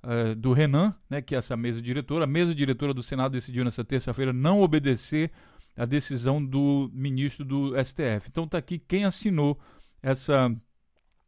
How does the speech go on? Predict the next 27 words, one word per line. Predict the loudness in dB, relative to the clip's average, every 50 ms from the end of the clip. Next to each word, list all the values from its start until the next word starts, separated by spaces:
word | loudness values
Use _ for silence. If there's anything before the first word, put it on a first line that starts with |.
| -16 -10 -6
quem | -2 -2
assinou | 0 0 -2 0 0 0 2
dando | 2 2 2 4 4
apoio | 2 2 2 0 2 2 2
aí | 2 2 2
ao | 2 2
Renan | 2 2 2 0 0
pra | 0 0 0
mantê-lo | 0 -2 0 0 0 0 0
como | 0 0 -2 -2 -2
presidente. | -2 -2 -2 0 0 -2 0 2 4 4 4 2 0 -4 -10 -16 -20 -20 -20 -20 -20 -20 _ _ -4
A | -2
gente | -2 -2 -2 -2 -4
tem | -4 -2 0 0
aqui | 0 0 0 0
uma | 0 2 2 0
crise | 0 -2 -2 0 0 0 0 0 2
institucional, | 2 2 2 0 -4 -6 -6 -4 -4 -4 -4 -2 -2 0 0 0 0
ou | -2 -4
seja, | -4 -6 -4 -2 -4
briga | -4 0 2 2 2 4 2 -2 -2
de | -4 -2
poderes. | 0 0 0 2 2 2 0 2 0 -2 -4 -6
Isso | -4 -4 -2
é | 0
muito, | 2 4 6 8 10 10 10 8 6 0 -6 -10
muito, | -8 -4 -2 0 0 0 0 -2 -4 -4 -4 -4